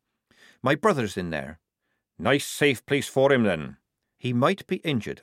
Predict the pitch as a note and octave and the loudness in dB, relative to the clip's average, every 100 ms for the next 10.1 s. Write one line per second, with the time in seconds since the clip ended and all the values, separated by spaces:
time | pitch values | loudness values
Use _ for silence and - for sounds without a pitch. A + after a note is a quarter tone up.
0 | _ A#2+ F3+ E3+ D3 - C3 B2 - G#2 | _ 0 0 0 -2 -2 -6 -6 -4 -6
1 | - - _ _ _ _ _ _ _ _ | -6 -18 _ _ _ _ _ _ _ _
2 | _ D#2+ G2+ D3 G#3+ - - _ _ _ | _ -10 2 4 4 -4 -14 _ _ _
3 | - F#2 G2+ - C#3 A#2 A2+ B2+ B2 C#3 | -10 -6 -6 -4 -6 0 4 4 4 4
4 | F#3 F#3 A#2 C3+ A#2+ C3 B2 B2+ B2 G2 | 4 4 2 2 4 4 2 2 0 -4
5 | E2 C#3+ D3+ - F#3+ F#3 E3 A#2+ F#2+ F#2+ | 2 4 4 2 2 2 2 2 2 2
6 | G#2 C#3 - _ _ _ _ _ D#3+ D#3+ | 2 0 -6 _ _ _ _ _ 6 6
7 | F3 - D#3 D#3 - - D#3+ C3+ A2+ A2 | 4 2 2 2 2 4 4 4 4 2
8 | F#2 E2 - - D3+ D#3+ D#3 E3 E3 D3+ | 2 -4 -14 0 0 4 4 6 6 6
9 | C3+ A2+ G2 E2+ - C3+ - F2 E2+ D2+ | 6 2 0 -4 0 2 2 -4 -8 -10